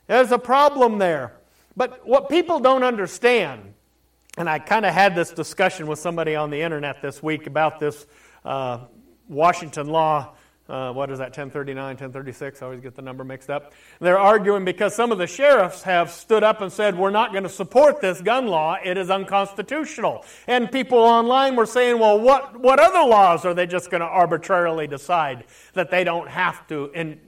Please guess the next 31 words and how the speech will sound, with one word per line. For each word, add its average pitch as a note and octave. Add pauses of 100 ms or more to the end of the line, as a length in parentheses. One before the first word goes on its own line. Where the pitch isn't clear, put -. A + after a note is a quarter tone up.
(220)
enforce?" E3 (320)
If E3
they G3+
just G3
decide A3+
they G#3+
can G3+
do C4
that, A#3 (140)
they G#3+
don't B3+
have A3
a A3+
right A#3+
to G#3+
do B3+
that. G3
And F3
I A#3+
argued A3+
back B3
and A#3
said, B3
"No, C#4
actually, B3
the G#3
Constitution C4+
of G#3+
the A3
United B3+
States C#4